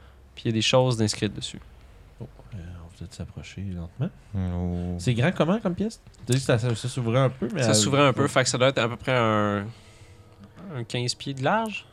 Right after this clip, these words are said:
Speaker 1: par
Speaker 2: Ok.
Speaker 1: un dix pieds d'eau. C'est vraiment un, une forme,
Speaker 2: Ok, ok,
Speaker 1: euh,
Speaker 2: c'est vraiment comme plus, plus, en fait, une petite pièce, mais plus gros que
Speaker 1: Ouais.
Speaker 2: le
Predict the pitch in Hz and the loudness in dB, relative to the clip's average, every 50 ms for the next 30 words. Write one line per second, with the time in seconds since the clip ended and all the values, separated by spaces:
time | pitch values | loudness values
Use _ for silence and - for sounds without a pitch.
0 | - 135 123 - - - 139 123 120 120 123 123 120 117 113 - - 143 131 139 | -14 -14 -14 -12 -6 -2 0 0 2 2 0 0 0 -2 -4 -4 -4 -2 -2 -2
1 | 165 190 - - 170 117 123 135 147 147 123 110 110 104 - - - - - - | -2 -2 -2 -2 2 4 4 6 6 6 4 4 2 0 -2 -8 -20 -20 -20 -20
2 | - - - 113 107 120 117 - 135 127 127 123 139 131 101 101 101 104 120 110 | -20 -20 -14 -8 -6 -4 2 6 6 6 6 6 4 2 2 0 0 2 4 4
3 | 113 123 127 127 113 104 - - 120 107 113 117 104 - 143 131 110 143 143 135 | 6 6 6 4 4 2 -2 -2 -2 -2 -2 -4 -2 2 2 4 4 2 -2 -4
4 | 120 101 - 120 110 - 110 98 - - 117 127 147 - - 110 101 - - 110 | -2 2 4 4 4 2 -2 -6 -4 -2 0 0 0 2 0 0 0 0 2 2
5 | 101 95 107 110 107 107 95 | 4 4 4 4 4 2 0